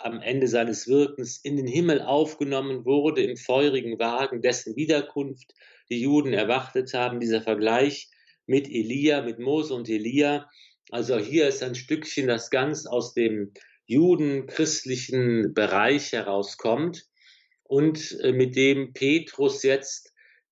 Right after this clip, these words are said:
dieses Heilungswunder, ähm, fortführt. Es steht nicht isoliert da, sondern es hat einen bestimmten Zweck, nämlich die Herzen der Menschen zu erreichen,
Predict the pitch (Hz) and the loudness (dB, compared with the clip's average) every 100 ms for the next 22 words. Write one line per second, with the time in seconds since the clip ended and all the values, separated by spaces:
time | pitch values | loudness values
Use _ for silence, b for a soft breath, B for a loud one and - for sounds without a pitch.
0 | _ 135 160 131 127 123 - 120 123 156 | _ -2 -2 0 2 2 0 0 2 2
1 | 156 147 - 139 147 139 131 131 113 - | 2 -2 -4 -2 0 0 0 0 -4 -10
2 | - 117 117 110 104 - - 107 - 175 | -6 -4 -4 -6 -8 -14 -12 -10 -2 0
3 | - - - 104 82 - - - - 147 | -2 -8 -14 -10 -10 -12 -14 -8 0 0
4 | 147 120 110 113 104 117 143 147 143 135 | 0 -6 -4 -2 0 2 2 2 -4 -4
5 | 120 110 - 139 139 117 117 117 - 120 | -6 -8 -4 -6 -4 -4 -2 -2 -2 -2
6 | 101 101 - 127 139 - 127 131 120 127 | -2 -4 0 2 0 0 0 0 -2 -4
7 | 101 123 127 - 117 110 107 110 113 104 | -2 -2 -4 -10 -4 -2 0 -2 -4 -10
8 | - 87 82 95 110 127 127 135 | -6 -6 0 2 2 0 -2 -6